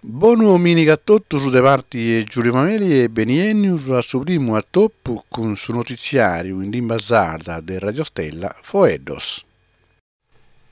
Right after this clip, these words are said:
Bieus irnovas a seperadas a po custu mangianu,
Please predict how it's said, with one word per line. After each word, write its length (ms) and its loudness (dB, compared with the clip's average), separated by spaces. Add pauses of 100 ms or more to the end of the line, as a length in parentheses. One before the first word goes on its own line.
Bieus 500 2
irnovas 720 0
a 200 2
seperadas 760 4
a 340 0
po 140 -6
custu 240 -6
mangianu, 760 -2